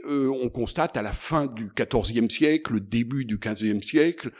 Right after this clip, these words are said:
on voit très bien, euh, en France, comment, euh, les auteurs, un certain nombre d'auteurs, Philippe de Mézières, euh, d'autres,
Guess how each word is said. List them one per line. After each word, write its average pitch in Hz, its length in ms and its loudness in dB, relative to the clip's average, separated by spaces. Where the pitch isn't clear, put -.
on 104 80 -2
voit 117 220 2
très 131 220 -2
bien, 147 600 2
euh, 113 80 4
en 113 160 4
France, 143 560 2
comment, 135 600 2
euh, 113 160 0
les 107 340 0
auteurs, 123 500 4
un 101 60 0
certain 101 300 0
nombre 98 240 4
d'auteurs, 98 580 2
Philippe 85 280 -8
de 85 100 -2
Mézières, 90 880 2
euh, 87 260 2
d'autres, 107 580 2